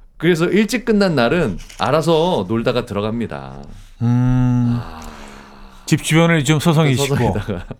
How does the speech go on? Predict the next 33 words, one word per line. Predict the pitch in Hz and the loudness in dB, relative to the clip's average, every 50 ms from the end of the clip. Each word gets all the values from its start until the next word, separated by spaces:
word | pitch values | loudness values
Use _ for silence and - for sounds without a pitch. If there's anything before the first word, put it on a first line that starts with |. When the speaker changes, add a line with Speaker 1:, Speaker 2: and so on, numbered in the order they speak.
| - - - | -12 -6 -2
Speaker 2:
네, | 123 123 117 113 110 107 | 0 0 2 2 0 2
편의점 | - 202 214 202 208 202 | 2 2 4 6 6 6
앞에 | 190 147 185 165 | 6 4 4 2
잠깐 | 156 165 156 180 165 | 2 2 2 2 2
좀 | - 175 151 | 2 4 2
앉아 | 135 127 127 151 | 2 4 2 2
계시고, | 143 139 123 - 87 98 98 | 2 2 2 0 0 -2 0
Speaker 1:
네, | 98 104 98 95 | 0 0 0 0
네. | 90 87 87 82 82 92 | -2 -4 -6 -6 -6 -4
Speaker 2:
네, | 117 120 120 120 127 | -2 0 0 2 0
이 | 139 - | 0 0
겨울을 | - 131 127 127 127 135 | 2 2 2 4 2 2
좀 | 127 131 127 | 2 2 2
Speaker 1:
컵라면 | 170 180 185 180 175 165 160 | 4 4 4 2 2 2 2
하나 | 156 151 147 | 2 0 0
Speaker 2:
느끼시고. | 113 101 92 92 98 101 131 | 0 0 0 0 0 0 0
Speaker 1:
드시고. | 151 - 104 - - - - - - - | -2 -2 -4 -10 -14 -20 -20 -12 -6 -6
Speaker 2:
그쵸. | 131 127 - - 131 110 90 - - - - - - - - | -4 -4 0 0 0 0 -2 -4 -12 -20 -20 -20 -14 -4 0
맥주 | 151 160 156 - 185 | 0 2 2 4 2
한 | 180 170 | 2 2
캔 | - - 180 170 | 4 2 2 4
이렇게 | 165 151 - 170 151 - | 2 2 2 0 2 4
따서. | 170 147 143 156 151 | 4 4 4 4 4
Speaker 1:
아, | - | 4
서-, | 127 - - - - 226 240 214 - - - - - 196 - | 2 0 -4 -4 -2 -2 -2 -2 -4 -8 -16 -18 -18 -16 -10
이거 | 165 160 233 226 202 | -6 -4 -2 0 2
약간 | 196 170 165 208 220 202 | 0 0 0 0 -2 -2
서운하다. | - 277 233 247 262 262 226 190 160 139 131 | 0 0 -2 0 0 0 0 0 0 0 0
서럽다. | 131 160 180 202 208 - - 135 104 98 87 85 80 | 0 0 0 0 0 0 0 2 2 2 2 0 -2
Speaker 2:
음. | - - - - - - - - | -6 -8 -10 -10 -10 -6 -2 2
아, | 190 180 | 2 4
근데 | 214 226 226 262 | 6 6 6 6
Speaker 1:
네. | 226 151 98 | 6 4 2